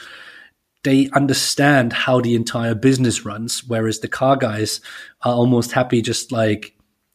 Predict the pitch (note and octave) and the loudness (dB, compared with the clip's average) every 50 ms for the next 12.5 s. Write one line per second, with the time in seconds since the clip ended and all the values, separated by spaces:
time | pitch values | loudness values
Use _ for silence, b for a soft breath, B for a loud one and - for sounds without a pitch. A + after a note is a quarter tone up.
0 | _ - C3 C3 A#2+ A#2+ A#2 - - - - B2+ A#2 - - C3 B2+ B2+ - - | _ 0 2 2 2 2 -2 -4 -6 -4 -4 -4 -6 -6 -4 -4 -4 -4 -2 -2
1 | C3+ A#2+ A#2 A#2 A2 - A#2 A#2+ C3 A#2+ A2+ - - A2+ G#2 - C3+ C#3 C#3 - | -2 -2 -2 -4 -4 -2 0 2 2 2 2 0 -2 -2 0 0 0 -2 -2 -4
2 | - - - - _ _ _ _ _ - C#3+ B2+ A#2 A#2 A2+ A2 A2 A2 A2 G#2+ | -10 -10 -12 -16 _ _ _ _ _ -4 0 0 2 2 2 0 0 0 0 -2
3 | G#2+ G#2+ B2 B2+ A#2 G#2 G2+ G2+ A2 A#2 A2+ A#2 A2+ - - B2 A2 G#2 - A#2 | -2 -2 -2 -2 -2 -2 -4 -6 -4 -2 0 0 -2 -2 -4 -4 -6 -4 -4 -6
4 | A2 G#2+ G#2 A2 G2+ A2 G#2 - A2 - - A2+ A2 A#2 C3 - B2+ G#2 G#2 G2 | -6 -4 -4 -6 -6 -6 -8 -8 -8 -10 -8 -8 -8 -6 -4 -4 -4 -4 -4 -6
5 | - - G#2 G2+ A2 A#2 B B B B B B B B B B B B B B | -8 -8 -8 -8 -8 -10 B B B B B B B B B B B B B B
6 | B B B _ - D3 C3+ C3+ D3+ E3+ F3 E3 D#3+ D#3+ D#3+ D3+ - - E3+ - | B B B _ -2 0 2 4 4 4 4 4 4 4 4 2 0 -2 -4 -2
7 | - - D3+ C3+ C3 C3 A#2+ A#2+ - - D3+ - - - - A2 A2+ A2 - - | -2 -2 -2 0 2 2 0 0 0 0 0 0 2 0 -2 -2 -2 -2 -2 0
8 | B2 A2+ A#2+ C3 B2+ A#2+ A2+ B2 A#2+ A#2+ B2+ B2 B2 - C#3 C3+ C3 C3 - B2 | 0 2 2 2 2 2 0 0 0 0 0 -2 -2 0 0 2 2 0 0 -2
9 | A2+ - E3+ G#3 - - C3+ A2+ A#2+ A2 - - C3+ C3 A#2 B2 A#2+ A#2 A#2 - | -2 0 0 0 0 -2 -2 -2 -4 -6 -6 -4 -4 -2 0 0 0 0 -2 -2
10 | - A#2+ A#2+ - A2 - - A2+ G#2 A2 C3 E3 D#3+ - - G#2 G#2 G#2+ G#2+ G#2+ | -4 -6 -6 -6 -8 -8 -6 -2 0 2 2 0 0 -2 -8 -8 -6 -6 -6 -6
11 | A2 G#2+ G#2+ - - A2 - - G#2+ - - A2 A2 A2 A2 - - A#2 A2 G#2 | -8 -8 -8 -10 -14 -16 -16 -14 -12 -10 -8 -8 -8 -8 -10 -10 -8 -6 -4 0
12 | A2 G#2+ A2+ D3 E3 C#3 A2 G#2+ A2+ | 2 2 4 4 2 2 0 -4 -4